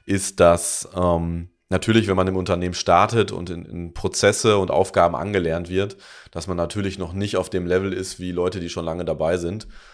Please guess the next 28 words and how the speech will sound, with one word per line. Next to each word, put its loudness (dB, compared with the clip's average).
ähm, -2
dass -4
man -4
natürlich -2
in, -8
in, -12
in -8
der 0
Auf-, 2
in -6
den -4
Aufgaben, 2
die -6
man -6
abwickelt, -4
schneller 2
wird, -14
ne? -8
Und -6
dass -4
dann -6
sukzessive -4
auch -4
neue 0
Aufgaben 2
dazukommen, -2
um -4
einfach, 0